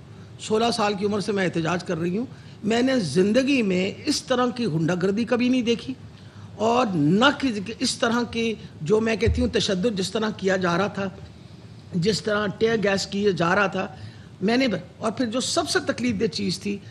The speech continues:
ये, आ, हमने ये देखा कि writers जो है ना, वो जाके तोड़ते हैं property। हमने सब ने देखा,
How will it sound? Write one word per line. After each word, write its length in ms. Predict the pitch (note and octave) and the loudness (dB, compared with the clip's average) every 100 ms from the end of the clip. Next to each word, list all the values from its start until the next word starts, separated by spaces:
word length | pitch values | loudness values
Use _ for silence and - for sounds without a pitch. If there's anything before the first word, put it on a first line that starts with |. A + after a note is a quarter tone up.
| - - - | -20 -18 -2
ये, 160 | A3 - - - - - - | -2 -2 -16 -12 -10 -8 -4
आ, 60 | |
हमने 480 | G3 F#3 D3+ G3 A3+ | -2 -2 -2 -2 0
ये 180 | A#3+ B3 | 2 2
देखा 280 | G#3+ G3+ A#3+ | 2 2 0
कि 140 | A#3+ | 0
writers 540 | F3 F3 G#3 B3 B3+ | 2 2 2 2 2
जो 140 | A3 A3 | 2 2
है 100 | G3+ | 2
ना, 80 | A#3+ | 2
वो 180 | A#3 B3 | 2 2
जाके 300 | A3 G3 G#3+ | 2 0 -4
तोड़ते 360 | F#3 F3 D3+ | -2 -4 -2
हैं 100 | F#3+ | -2
property। 420 | D3+ C3+ C#3+ D3 E3 - - - - - - - | -2 -6 -6 -8 -10 -14 -18 -18 -18 -20 -20 -4
हमने 340 | A#3+ C#4 D4 | 0 4 4
सब 320 | D4 - D#4 C#4 | 2 2 2 2
ने 140 | C4+ | 2
देखा, 640 | A3+ F#3 - G#3 G3 - | 4 2 0 -2 -2 -4